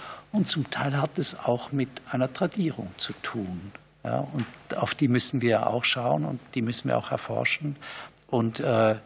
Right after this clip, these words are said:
die ist natürlich dann eben etwas, wo man genauso eine Frage, äh, hat, wie ist es überhaupt denkbar, dass nach dem, was wir alle wissen, wenn wir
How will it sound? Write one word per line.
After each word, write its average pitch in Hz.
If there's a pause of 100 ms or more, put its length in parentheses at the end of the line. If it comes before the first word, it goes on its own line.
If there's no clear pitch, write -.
(400)
die 127
ist -
natürlich 123 (200)
dann 117 (360)
eben 127 (440)
etwas, 123
wo 131
man 120 (160)
genauso 120
eine 131
Frage, 113 (320)
äh, 85
hat, - (300)
wie -
ist -
es -
überhaupt -
denkbar, 139 (260)
dass -
nach 127
dem, 131
was -
wir 127
alle 101
wissen, 82 (480)
wenn 98
wir 101